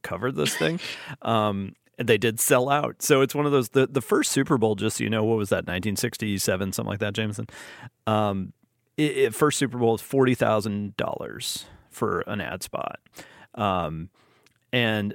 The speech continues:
Speaker 1: so I don't have the math in front of me, but it's gone up, like, thirteen thousand percent. <laughs> And, and I hate to break it to you, inflation has not gone up thirteen thousand percent. So it is a constantly, uh, in, e-, even at a time when,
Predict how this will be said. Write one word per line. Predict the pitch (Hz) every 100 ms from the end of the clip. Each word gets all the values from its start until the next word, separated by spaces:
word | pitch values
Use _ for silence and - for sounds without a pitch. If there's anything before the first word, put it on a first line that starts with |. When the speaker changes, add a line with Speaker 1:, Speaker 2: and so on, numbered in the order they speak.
| -
Speaker 1:
so | 117 123
I |
don't | 127
have | 131
the | 117
math | 107 107 117
in |
front | - 101
of | 151
me, | 131
but | 117
it's | 120 -
gone | 135 123
up, | 117
like, | 113 -
thirteen | - 107 - 92
thousand | 101 - - -
percent. | - - - -
<laughs> | - 110 - 113 - 202 - - - 403 -
And, | 403 - - 269 -
and | 135 139
I | 135
hate | 156 156
to |
break | 135 123
it | 120
to | 123
you, | 107
inflation | 123 113 127 110 120 107
has | 110
not | 110 87
gone | - 92
up | 95 -
thirteen | - 104 - 87
thousand | 110 85 - 135 117
percent. | 120 113 143 135 - -
So | - 127 120 117
it | 131 139
is | 147 123 110 - - - - _ _ _ -
a | 127 131 _ -
constantly, | - 120 160 156 110 92 92 80 76 -
uh, | 117 85 78 -
in, | 101 104 -
e-, | 143 143
even | 175 247
at | 233 156
a |
time | 120 107 110 131 123 107
when, | 101 98 95 98